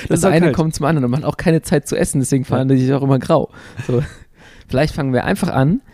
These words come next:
Speaker 1: vieles richtig zu machen, indem wir sagen, „Zieht euch wärmer an, dann könnt
Speaker 2: Mhm.
Speaker 1: ihr langsamer fahren.“
Speaker 2: Aha,
Speaker 1: Dann
Speaker 2: ja,
Speaker 1: fahrt ihr
Speaker 2: ja.
Speaker 1: euch nie, auch nicht so grau. Wenn ihr langsamer fahrt, könnt ihr auch ausreichend Kohlenhydrate zu euch nehmen.
Speaker 2: Das ist, das ist sehr,
Speaker 1: Vielleicht
Speaker 2: sehr
Speaker 1: ist das
Speaker 2: schlau.
Speaker 1: der Ursprung allen Übels. <laughs>
Speaker 2: Das ist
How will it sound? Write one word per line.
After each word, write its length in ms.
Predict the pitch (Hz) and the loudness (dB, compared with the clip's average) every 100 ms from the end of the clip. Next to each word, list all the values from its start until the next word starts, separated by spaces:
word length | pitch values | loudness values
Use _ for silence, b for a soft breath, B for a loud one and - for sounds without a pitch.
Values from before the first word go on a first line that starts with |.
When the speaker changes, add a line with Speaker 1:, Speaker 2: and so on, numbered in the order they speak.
| b | b
Speaker 1:
vieles 320 | - 147 135 | -2 2 4
richtig 260 | 156 143 - | 2 -2 -8
zu 120 | - | -6
machen, 260 | 113 117 143 | -4 -4 -4
indem 260 | 123 113 | -2 -2
wir 80 | 135 | -2
sagen, 220 | 101 107 - | -6 -8 -10
„Zieht 180 | - | -10
euch 180 | - - | -10 -4
wärmer 320 | 104 123 113 | 0 0 0
an, 220 | 104 185 - _ - | -2 -4 -8 _ -12
dann 120 | 123 | -4
könnt 160 | 113 | -4
Speaker 2:
Mhm. 40 | 147 | -4
Speaker 1:
ihr 60 | |
langsamer 400 | 104 117 156 151 | -4 -4 -2 -2
fahren.“ 320 | 147 123 143 254 _ _ 117 | -2 -4 -4 -8 _ _ -8
Speaker 2:
Aha, 160 | 143 | -4
Speaker 1:
Dann 60 | 170 | 0
Speaker 2:
ja, 40 | 156 | 0
Speaker 1:
fahrt 120 | 180 | 2
ihr 60 | |
Speaker 2:
ja. 40 | 120 | 0
Speaker 1:
euch 120 | 120 | -2
nie, 160 | 131 - | -6 -10
auch 100 | 120 | -8
nicht 140 | 135 | -6
so 80 | 143 | -6
grau. 320 | 131 127 151 | -4 -2 -2
Wenn 80 | 131 | -2
ihr 60 | 120 | -2
langsamer 320 | 135 135 127 | 0 0 -2
fahrt, 240 | 127 120 | -4 -4
könnt 160 | - 110 | -6 -4
ihr 100 | 107 | -4
auch 80 | - | -4
ausreichend 460 | 120 - 135 127 | -4 -4 -6 -6
Kohlenhydrate 520 | - 139 160 - - - | -2 -2 -2 -4 -8 -12
zu 120 | - | -10
euch 200 | - - | -12 -8
nehmen. 180 | 147 139 - | -8 -8 -6
Speaker 2:
Das 220 | 107 131 | -4 -2
ist, 260 | 131 - _ | -4 -6 _
das 160 | - 117 | -10 -6
ist 140 | 120 | -4
sehr, 140 | 123 135 | -2 0
Speaker 1:
Vielleicht 160 | 127 | 0
Speaker 2:
sehr 40 | 135 | 0
Speaker 1:
ist 40 | |
das 80 | 117 | 2
Speaker 2:
schlau. 80 | - | 2
Speaker 1:
der 80 | 120 | 4
Ursprung 300 | 151 - 135 | 2 0 -4
allen 220 | 131 131 | -2 -2
Übels. 320 | 143 123 123 | -2 -2 0
<laughs> 1000 | 160 - - - - 185 - - - 160 - | 0 0 -2 -2 0 -2 -2 -10 -6 -6 -2
Speaker 2:
Das 100 | 143 | -2
ist 240 | 151 - | -2 -4